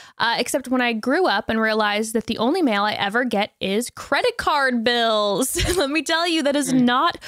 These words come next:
Speaker 1: what I had in mind as a kid. If you're looking at your credit card or other,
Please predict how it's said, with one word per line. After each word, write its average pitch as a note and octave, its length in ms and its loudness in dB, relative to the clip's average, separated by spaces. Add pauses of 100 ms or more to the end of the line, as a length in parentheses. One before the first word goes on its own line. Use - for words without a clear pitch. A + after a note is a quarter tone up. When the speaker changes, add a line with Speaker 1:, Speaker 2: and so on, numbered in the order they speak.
(140)
Speaker 1:
what D4+ 100 2
I E4+ 60 2
had E4 240 -2
in E4+ 100 -2
mind D4 240 0
as D4 120 -4
a C#4+ 40 -6
kid. - 380 -4
If - 480 -18
you're A3+ 140 -2
looking A#3 240 -2
at A3+ 60 -4
your A3 120 0
credit G#3 260 -2
card G#3 240 0
or G3+ 160 -2
other, G3+ 320 0